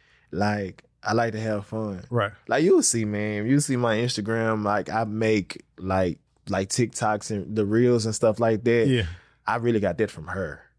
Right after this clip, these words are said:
Speaker 1: But I've always been, like, goofy and stuff, you know what I'm saying, my whole life, like, to have fun, like, to make people laugh.
Speaker 2: Yeah.
Speaker 1: And, like, sh-, that's me.
Speaker 2: Right.
Speaker 1: That's me all day.
Speaker 2: Is
Speaker 1: Like
Speaker 2: that, is the, is the TikTok thing a way that you and her bond?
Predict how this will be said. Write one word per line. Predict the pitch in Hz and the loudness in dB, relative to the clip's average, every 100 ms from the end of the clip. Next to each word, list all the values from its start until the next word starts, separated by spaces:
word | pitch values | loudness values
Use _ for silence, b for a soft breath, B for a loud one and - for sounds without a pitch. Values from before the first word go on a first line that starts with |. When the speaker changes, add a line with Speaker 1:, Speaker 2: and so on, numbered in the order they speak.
| _ _ - | _ _ -4
Speaker 1:
But | 104 | 0
I've | 110 110 | 2 2
always | 110 104 98 | 0 0 -2
been, | 104 101 | -4 -4
like, | 95 92 | -4 -4
goofy | 101 101 98 98 | -4 -4 -6 -8
and | 98 | -4
stuff, | 98 98 | -2 -2
you | 98 | -2
know | 95 | -6
what | 98 | -6
I'm | |
saying, | 95 98 | -6 -6
my | 95 95 | -6 -6
whole | 95 92 | -6 -6
life, | 92 92 92 | -6 -8 -8
like, | 92 85 | -8 -8
to | |
have | 98 98 90 | -6 -6 -6
fun, | - 98 95 | -8 -8 -8
like, | 90 | -10
to | 95 | -10
make | 98 95 | -10 -8
people | 104 92 | -8 -6
laugh. | 92 98 98 92 - | -6 -4 -6 -8 -2
Speaker 2:
Yeah. | 131 110 85 - | 0 0 -2 -6
Speaker 1:
And, | 90 90 90 85 87 | -4 -4 -4 -6 -8
like, | 82 80 - _ _ 104 | -8 -10 -14 _ _ -6
sh-, | - - - _ - | -4 -4 -8 _ -4
that's | 101 98 - | 0 0 -2
me. | 92 87 82 90 _ - | -6 -8 -8 -14 _ -6
Speaker 2:
Right. | 110 98 101 _ _ - | -2 -2 -6 _ _ -8
Speaker 1:
That's | 110 131 | -4 -2
me | 98 92 | -2 -2
all | 85 85 | -4 -6
day. | 85 80 98 _ | -8 -10 -14 _
Speaker 2:
Is | 120 107 | -2 2
Speaker 1:
Like | 135 131 | 2 0
Speaker 2:
that, | 131 | -4
is | 110 | -4
the, | 113 120 | -4 -6
is | 117 98 | -6 -6
the | 98 | -6
TikTok | - 135 - 117 - | -2 -2 0 -2 -2
thing | 117 113 104 | -4 -2 -2
a | |
way | 95 104 | -4 -4
that | 107 98 | -4 -4
you | 113 | -6
and | 104 | -4
her | 101 98 | -4 -4
bond? | 104 113 120 | -6 -6 -8